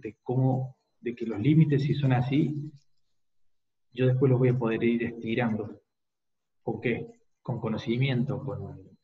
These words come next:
estar todo el día, eh, abiertos a, a, a ver que mi compañero hace bien eso, entonces, ¿cómo hace para hacerlo bien? Ta, ta, ta, mirá, él, él, claro, él se organiza, él tiene una agendita,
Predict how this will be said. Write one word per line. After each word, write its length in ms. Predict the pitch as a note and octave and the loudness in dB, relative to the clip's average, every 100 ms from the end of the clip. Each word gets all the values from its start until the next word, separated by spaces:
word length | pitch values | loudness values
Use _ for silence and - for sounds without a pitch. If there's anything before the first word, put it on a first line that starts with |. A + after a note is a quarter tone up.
| _ _ _ - | _ _ _ -16
estar 260 | - A#2+ | -8 -6
todo 120 | A#2+ A2+ | -4 -2
el 80 | |
día, 320 | A#2+ A#2+ A2 G2+ G2 - - _ _ _ _ _ _ A2 | 0 0 0 -2 -6 -8 -16 _ _ _ _ _ _ -16
eh, 480 | G#2+ G#2 G2+ - - _ _ _ _ _ _ _ _ _ _ _ _ _ _ _ _ _ | -12 -10 -12 -16 -20 _ _ _ _ _ _ _ _ _ _ _ _ _ _ _ _ _
abiertos 720 | - G2+ G#2+ A#2+ B2 B2+ B2+ B2 | -16 -10 -2 0 0 0 0 0
a, 100 | G#2+ | -2
a, 360 | G#2+ - G#2+ G2 G2+ A2 | -6 -8 -8 -8 -8 -6
a 40 | |
ver 240 | A2 A#2+ B2 | -4 -2 0
que 140 | A2+ | -2
mi 140 | A2 | -2
compañero 600 | G#2+ G#2+ G#2+ G#2+ B2 B2+ A#2+ | -4 -4 -2 0 4 4 4
hace 240 | A#2+ A2+ | 0 0
bien 200 | A2 A#2+ | 2 2
eso, 220 | A#2+ B2 A#2 | 2 2 0
entonces, 320 | A#2 - - | 0 -2 0
¿cómo 300 | C3+ B2 A2+ | 4 4 2
hace 220 | G#2+ A2 | 0 -4
para 180 | G#2+ G#2 | -6 -8
hacerlo 260 | A2+ A2+ | -8 -6
bien? 300 | A2+ A2 A2 _ _ _ _ _ _ _ - | -4 -4 -8 _ _ _ _ _ _ _ -2
Ta, 280 | A#2+ - - | -2 -2 -2
ta, 220 | A2+ A2 | -4 -2
ta, 180 | A2+ G2+ | -4 -4
mirá, 440 | G#2 A2+ G#2+ G2+ - _ _ _ | -4 -4 -4 -6 -14 _ _ _
él, 420 | - B2 A2+ - - | -2 0 0 -4 -2
él, 200 | C3+ B2+ | 0 2
claro, 480 | B2+ C#3 A#2 A2 C3+ | 2 2 4 2 2
él 140 | C3+ | 0
se 140 | - B2 | 2 0
organiza, 440 | A2 A2+ D3+ - | 2 2 2 0
él 80 | - | 0
tiene 180 | C3 C3 | 2 2
una 120 | B2 | 2
agendita, 720 | - A2 B2 C3 B2+ C3 | 0 -4 0 0 0 -4